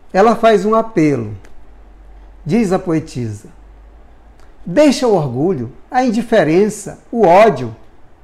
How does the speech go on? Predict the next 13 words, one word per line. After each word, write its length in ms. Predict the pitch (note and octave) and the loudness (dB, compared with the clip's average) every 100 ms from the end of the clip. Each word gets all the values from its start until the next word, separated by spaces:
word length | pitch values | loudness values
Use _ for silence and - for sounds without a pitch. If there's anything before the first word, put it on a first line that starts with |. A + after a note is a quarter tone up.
| - - - - | -20 -20 -20 -18
Sê 320 | - - D4+ | -12 -2 0
humilde 720 | C#4+ G3+ F3+ B3 A#3+ C#3 D#3 | 0 0 0 0 -2 -6 -8
e 100 | A#3 | -6
crente. 800 | G3 - F#3 G#3 A#3 A3 - C3+ - - - - - - | -4 2 4 4 2 -2 -10 -18 -20 -20 -20 -20 -16 -8
Abandona 760 | C#4 D4 C#4 E3 A#3 D4+ C#4 | 0 2 2 4 4 6 4
o 120 | G#3 D3+ | 2 2
mal. 500 | D3+ F3 F3 A#2+ A2+ - - _ - - - - - - | 4 4 2 -2 -12 -20 -20 _ -20 -20 -20 -20 -20 -4
Não 180 | E4+ D4+ | 0 0
faças 640 | - A#3 C4+ C4+ A#3 F#3+ | 2 4 4 4 0 0
do 120 | F#3+ | -2
teu 200 | G#3 G#3+ | 0 2
coração 580 | G3+ F#3+ F3+ D#3+ - B3 | 2 2 2 0 -2 0
hospedaria 1040 | A3 - - G#3+ G3 E3 F3+ A#3 F#3 - | 0 0 -2 0 2 2 0 0 -2 -4